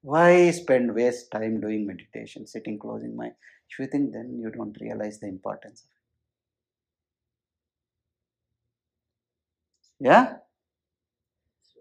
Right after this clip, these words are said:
So that's the real purpose of life is what? Knowing that the desires are endless and the desires will take me nowhere.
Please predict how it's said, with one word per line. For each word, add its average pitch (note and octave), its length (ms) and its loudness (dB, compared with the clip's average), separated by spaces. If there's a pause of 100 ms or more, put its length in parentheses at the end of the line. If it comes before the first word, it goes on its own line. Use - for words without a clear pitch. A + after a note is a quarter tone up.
(600)
So - 200 -20 (120)
that's C#3 220 -8
the A2 140 -12
real E3 420 4
purpose B2 400 -2
of G#2+ 200 -6
life G#2+ 240 -6
is G#2 200 -12
what? G3 280 2 (520)
Knowing D#3 560 -2
that A#2+ 160 2 (240)
the A#2 180 -14
desires C#3+ 840 6
are A2 200 -4
endless A#2+ 640 -4 (1300)
and A2+ 200 -10
the G2 80 -16
desires A#2+ 600 2
will G#2+ 180 -8
take - 220 -14
me G#2+ 120 -6
nowhere. G2+ 440 -6